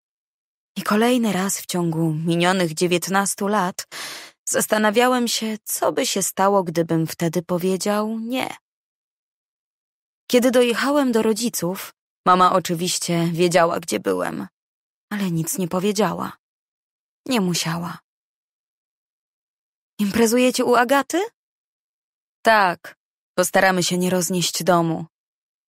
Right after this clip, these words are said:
Napiłem się kompotu z gruszek, który moja rodzicielka zawsze robiła w czasie lata. Mieliśmy kilka grusz w ogrodzie za domem. Andrzej i Alina często w lecie przychodzili do mnie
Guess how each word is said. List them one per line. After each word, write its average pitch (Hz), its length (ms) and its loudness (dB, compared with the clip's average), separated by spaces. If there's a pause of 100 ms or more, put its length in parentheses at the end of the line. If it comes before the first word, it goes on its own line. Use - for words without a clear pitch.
(340)
Napiłem 254 420 2
się 220 140 -2
kompotu 208 460 0
z 165 80 -2
gruszek, 185 540 -2
który 175 400 2
moja 185 360 4
rodzicielka 175 640 2
zawsze 170 340 0
robiła 165 340 0
w - 60 -8
czasie 180 280 -4
lata. 185 400 -4 (800)
Mieliśmy 185 400 2
kilka 180 360 0
grusz 175 300 0
w 160 80 0
ogrodzie 160 480 2
za 165 140 -4
domem. 170 480 -4 (720)
Andrzej 262 540 0
i 196 80 0
Alina 185 440 0
często 175 540 0
w 160 60 0
lecie 165 280 2
przychodzili 165 600 0
do 165 160 0
mnie 208 300 -4